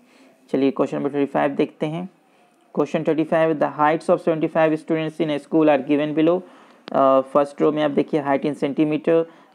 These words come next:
ये क्लास इंटरवल गिवन है वन थर्टी to वन थर्टी सिक्स, वन थर्टी सिक्स to वन फ़ोर्टी टू, और ये यहाँ तक गिवन है आपका number of students nine, twelve, eighteen, twenty-three, ten, three, ये भी गिवन है। हमें क्या करना है, draw a histogram to represent the above data। यस, हिस्टोग्राम फ़ाइव मार्क्स का आप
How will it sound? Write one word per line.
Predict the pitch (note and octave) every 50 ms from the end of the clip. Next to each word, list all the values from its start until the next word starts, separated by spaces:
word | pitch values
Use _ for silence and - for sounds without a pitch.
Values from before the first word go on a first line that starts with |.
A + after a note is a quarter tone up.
| _ -
ये | C#3+
क्लास | B2+ - D3 C#3 C#3 C#3 -
इंटरवल | D3+ C3+ C#3+ D3 C#3+ D3 D3
गिवन | C#3 D3+ D3 D3 D3
है | D3 D3
वन | C3+ C3+ C3+ C3
थर्टी | D3 C#3 B2+ C#3+
to | B2+ -
वन | C3+ C#3 C#3 C3+
थर्टी | - C#3 C#3 C#3
सिक्स, | C3+ - D3+ B2+ - -
वन | - C3+
थर्टी | B2+ C#3 C3 C3 C3+
सिक्स | B2+ - C3 - -
to | -
वन | C3+ C3+ C3+
फ़ोर्टी | C3 C#3+ C#3 C#3
टू, | C#3 - E3+ F3+ G3 - - - - - - _ _ -
और | D3 C#3
ये | C#3 C#3 C#3
यहाँ | C#3 C3+ C3
तक | B2 C#3+
गिवन | B2+ B2+ C#3+ C3+ D3
है | D3 D3 D3
आपका | C#3+ C#3 - - D3 D3
number | C#3 C3+ C3 C3
of | B2+ B2
students | A#2 C3+ B2 - - C#3 C#3 C#3+ C#3 C3+ -
nine, | C#3+ C3+ C3+ C3+ C3 -
twelve, | C#3+ C3+ C3+ C3+
eighteen, | C3+ C3 B2 - - A#2 - - - - - _ _ - -
twenty-three, | C#3 C3+ C#3+ C#3 C#3+ C#3+ C#3+ C#3+
ten, | D3 C3+ C3+
three, | - - - C3
ये | C#3 C#3 C#3 C3+
भी | B2+ C#3+ C3
गिवन | C#3 D3 C#3+ D3
है। | C#3+ D#3+ D#3+ - - _ _ _ -
हमें | D#3 D#3+ F3+
क्या | F3 F3+ E3
करना | D#3+ E3 D3+ D3+ D3+
है, | D3 C#3 B2+
draw | D3 C#3+ C#3
a | C#3 C3+
histogram | C3 - - C#3+ B2+ C3+ C3+ C3+ C3+ B2+ -
to | C#3+ B2+
represent | C3 B2 - C3 A#2+ C3+ C3+ C3 C3
the | F3 F3+ G#3 A3 - - - - _ - -
above | - C3+ C3+ D3 D3+ C#3 B2 - -
data। | C3 A#2 - - B2
यस, | A#2+ C3 B2+ B2 - -
हिस्टोग्राम | C3+ - - - C#3+ D3 D#3 D#3+ F3+ G3+ - _ _ _ _ _ _ _ _
फ़ाइव | - D3+ D3 C#3+
मार्क्स | C#3 C3+ B2+ B2 - -
का | - - B2+
आप | B2 B2 A#2+ -